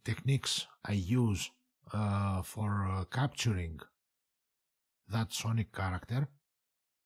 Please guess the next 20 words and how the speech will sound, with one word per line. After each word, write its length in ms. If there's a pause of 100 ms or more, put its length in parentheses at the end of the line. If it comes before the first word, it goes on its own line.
(960)
And 140
of 160
course, 240
the 1200
process 460
I 140
do 540
during, 580
uh, 500
the 140
mixing. 500 (1300)
Uh, 340
what 280
treatment 400
I 120
do 840
with 380
equalizers, 960
with 360
compressors. 960